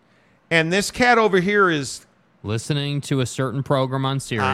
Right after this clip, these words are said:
Speaker 1: I, I don't even know what we talking about. I, I, I don't even know.
Speaker 2: Uh-huh.
Speaker 1: <laughs> What you mean,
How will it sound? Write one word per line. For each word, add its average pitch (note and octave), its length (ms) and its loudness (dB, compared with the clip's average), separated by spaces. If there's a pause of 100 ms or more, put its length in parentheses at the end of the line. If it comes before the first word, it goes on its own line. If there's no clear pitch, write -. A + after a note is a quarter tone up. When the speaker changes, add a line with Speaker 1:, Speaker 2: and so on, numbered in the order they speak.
(100)
Speaker 1:
I, E3 160 4
I - 20 4
don't G3 180 0
even F#3+ 240 -2
know F#3 180 4
what D#3+ 200 0
we D#3 100 -6
talking D3+ 440 0
about. G#2+ 340 -6 (1300)
I, E3 200 6
I, F3 680 4
I F#3 40 4
don't F#3 180 2
even E3 300 -6
know. E3 400 2 (300)
Speaker 2:
Uh-huh. F2+ 340 -4
Speaker 1:
<laughs> - 60 -20 (1200)
What - 240 -8
you - 60 -2
mean, - 300 2